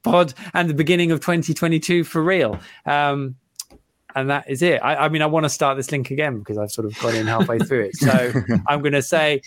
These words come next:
Speaker 1: that is it for the ninety-second edition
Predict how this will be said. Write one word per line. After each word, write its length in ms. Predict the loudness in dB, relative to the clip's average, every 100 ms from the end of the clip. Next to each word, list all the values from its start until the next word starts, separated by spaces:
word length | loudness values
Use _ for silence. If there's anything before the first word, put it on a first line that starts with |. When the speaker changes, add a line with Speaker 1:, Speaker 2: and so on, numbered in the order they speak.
| _ _
Speaker 1:
that 320 | 0 0 2 2
is 120 | 4
it 280 | 4 2 -4 0
for 140 | 2
the 80 | 2
ninety-second 520 | 0 0 -2 -2 0
edition 480 | 2 2 0 -2